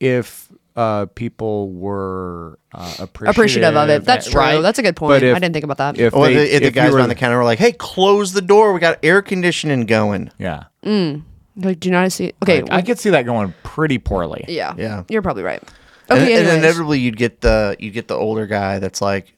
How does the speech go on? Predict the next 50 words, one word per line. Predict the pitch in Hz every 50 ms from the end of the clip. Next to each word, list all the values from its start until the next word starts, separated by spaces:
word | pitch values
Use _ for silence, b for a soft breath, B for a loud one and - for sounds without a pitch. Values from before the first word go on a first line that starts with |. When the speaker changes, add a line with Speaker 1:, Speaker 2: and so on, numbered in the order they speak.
| _ _ -
Speaker 3:
"I | 123 123
got | 120 117 117 110 110
it. | 107 98 -
You | 107 113 117 110
go." | 110 110 104 101 98 92 90 - - _ _ _ _ _ _ _ -
Right? | 123 120 117 120 127 110
Like, | 117 117 110 107
'cause | - 127 113 -
they | - 117
don't, | 113 110 107 101 - -
they | - 113
don't | 110 104 98
need | 104 104 107 110 107
anybody's | 110 110 113 110 113 113 110 107
help | - 113 110 - -
to | - 123
open | 110 107 117
the | 113 110
door. | 117 117 120 123 - _
Speaker 2:
Oh. | - 220 226 254 240 175 165 147 - -
Speaker 3:
Is | 120 113
it, | 131 -
you | - 113 117 123
ever | 117 113
ha-, | 113
Speaker 2:
There's | 107 - -
Speaker 3:
you've | - -
Speaker 2:
more, | 98 98 104
Speaker 3:
ever | 107 120
Speaker 2:
there's | 123 196 190
Speaker 3:
experienced | - 117 - 196 202 208
Speaker 2:
multiple | 185 135
Speaker 3:
that? | 135
Speaker 2:
characters | 175 208 220 226 - - 175 160 165 180
in | 165
Speaker 3:
Where | 156 -
you, | - 139
Speaker 2:
this |
Speaker 3:
like, | 135 131
you | -
Speaker 2:
hypothetical | 165 170 190 - 160 - - 139
Speaker 3:
go | -
to | -
Speaker 2:
now. | -
Speaker 3:
open | 202 196 160 143
the | 135
door | - - 135 135 131
for | - 415
Speaker 2:
<laughs> | 403
Speaker 3:
someone, | - 147 143 131 139 330